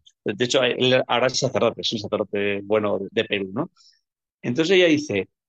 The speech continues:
y me daba rabia porque quería hacerle daño, pero él respondía siempre con amabilidad. Entonces, dice,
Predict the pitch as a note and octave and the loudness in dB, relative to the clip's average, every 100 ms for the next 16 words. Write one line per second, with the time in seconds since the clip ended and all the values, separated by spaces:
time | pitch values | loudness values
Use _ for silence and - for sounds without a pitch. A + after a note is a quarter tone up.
0 | _ - A#2+ B2 F3+ A3 A3+ G#3 - A#2+ | _ -2 2 4 4 4 4 2 -2 -2
1 | - A2+ D#3+ F#3 G#3 G#3+ A#3 A3+ B3 D3+ | -2 2 2 4 4 4 4 2 2 2
2 | D#3+ A3+ _ _ - B2 B2+ C3+ D#3 F#3 | 2 0 _ _ -8 -6 0 0 2 2
3 | G3 F3 C3+ A2+ G#2 B2+ A#3+ _ _ _ | 2 2 2 0 0 -2 -2 _ _ _
4 | _ _ _ _ - C3 A3 - _ _ | _ _ _ _ -2 2 2 0 _ _
5 | _ _ D3 A2+ | _ _ -8 -4